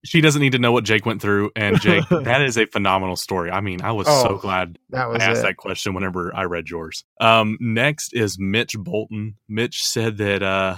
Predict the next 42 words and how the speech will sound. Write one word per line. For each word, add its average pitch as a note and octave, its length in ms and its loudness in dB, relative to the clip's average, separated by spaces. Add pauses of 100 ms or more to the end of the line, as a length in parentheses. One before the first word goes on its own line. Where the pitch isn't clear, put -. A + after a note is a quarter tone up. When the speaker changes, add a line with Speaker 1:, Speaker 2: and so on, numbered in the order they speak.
Speaker 1:
uh, A2 100 -4
besides A2+ 460 2
mowing A#2+ 300 4
his G#2 120 -2
neighbor's G2+ 340 -2
lawn G2 280 0
and F#2 100 -4
cleaning G2+ 420 -2
and G2 140 -6
dusting F#2+ 420 -4
parts G2+ 280 -4
in F#2 60 -6
the E2+ 60 -6
warehouse, F2+ 640 -2
his G2 180 -4
first A#2 360 0
job G#2 260 0
was G2+ 160 -2
an G2+ 60 -2
amusement G2 500 -4
park, F#2 240 -4 (300)
and A2+ 400 0
it B2 80 -8
was B2 280 -6 (140)
not A#2 140 -6
very B2 160 -6
amusing. A#2+ 400 -6 (680)
Speaker 2:
And E3 100 8
we F#3 80 12
had G3 180 8
Jonathan G3+ 420 4
Malm, D3 320 4
who D3 340 4
a C#3 80 2
lot B2+ 180 2
of B2+ 120 -4
us - 100 -6
have A#2 300 0
heard C3 200 2
of C3+ 200 4
or A#2+ 80 4
know, B2 400 2